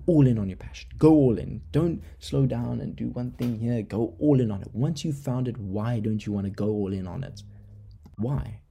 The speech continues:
Because it will be the best decision that you ever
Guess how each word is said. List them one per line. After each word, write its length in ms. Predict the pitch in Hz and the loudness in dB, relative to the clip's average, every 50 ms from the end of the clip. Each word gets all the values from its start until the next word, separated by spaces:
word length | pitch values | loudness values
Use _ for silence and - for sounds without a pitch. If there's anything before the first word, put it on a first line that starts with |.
| _ _ - | _ _ -6
Because 280 | 117 117 - 131 117 135 | -6 -2 0 0 0 0
it 160 | - 143 - | -2 -4 -2
will 80 | 143 131 | -2 -2
be 220 | 123 120 110 113 | -2 0 -2 -2
the 100 | 104 101 | -2 -4
best 420 | - - - 120 131 139 139 - | -6 -6 -4 -2 -2 -2 -4 -2
decision 640 | - 131 131 - - 107 104 98 101 98 92 95 - - - _ _ _ _ _ _ | -2 -2 -2 -2 -2 -2 -2 -2 -2 -4 -6 -6 -8 -12 -16 _ _ _ _ _ _
that 300 | - 87 - - - - | -10 -10 -10 -10 -10 -6
you 420 | 120 117 131 135 131 127 127 120 - - _ _ _ _ _ - | 0 2 4 4 4 2 0 -2 -4 -12 _ _ _ _ _ -2
ever 340 | 117 107 113 - 107 104 | -2 -2 0 -2 -2 -2